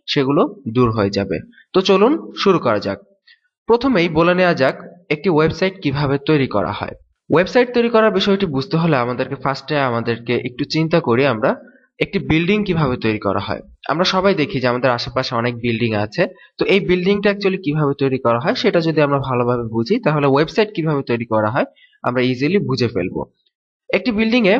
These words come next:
ফার্স্টে কি কাজ করা হয়? একটি বিল্ডিং এ ফার্স্টে সেই বিল্ডিংটার নকশা তৈরি করা হয়, যেটা একটা কাগজে ইঞ্জিনিয়ার বা যারা নকশা তৈরি করেন তারা বিল্ডিংটার একটি নকশা তৈরি করে এবং সেটা ফাইনাল করা হয়।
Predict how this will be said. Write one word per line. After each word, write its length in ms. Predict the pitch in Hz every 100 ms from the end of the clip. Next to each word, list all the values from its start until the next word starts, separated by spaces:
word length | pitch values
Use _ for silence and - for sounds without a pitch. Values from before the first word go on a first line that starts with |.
| -
ফার্স্টে 280 | 175 180 196
কি 180 | 196 202
কাজ 240 | 160 139
করা 220 | - 104
হয়? 220 | 104 107
একটি 160 | 107 -
বিল্ডিং 360 | 147 156 165 170
এ 40 |
ফার্স্টে 420 | 170 143 - 180
সেই 200 | 233 135
বিল্ডিংটার 520 | 123 131 135 131 143 202 - 113
নকশা 360 | 123 - 170
তৈরি 260 | 160 127 110
করা 220 | 95 90
হয়, 220 | 101 92 - _ 120
যেটা 380 | 139 147 156 156 - -
একটা 200 | 127 147
কাগজে 600 | - 123 131 120 147 240 - -
ইঞ্জিনিয়ার 500 | 123 131 131 135 135
বা 160 | 117 113
যারা 260 | 113 113 113
নকশা 300 | 113 - 123
তৈরি 220 | 123 120
করেন 260 | 120 180
তারা 240 | 269 147 131
বিল্ডিংটার 520 | 123 127 127 127 123
একটি 160 | 117 117
নকশা 320 | 107 110 117
তৈরি 240 | 117 110
করে 260 | 107 110 214 - _ _
এবং 200 | - 139
সেটা 300 | - 143 196
ফাইনাল 380 | 208 131 120 113
করা 240 | 98 98
হয়। 180 | 101 92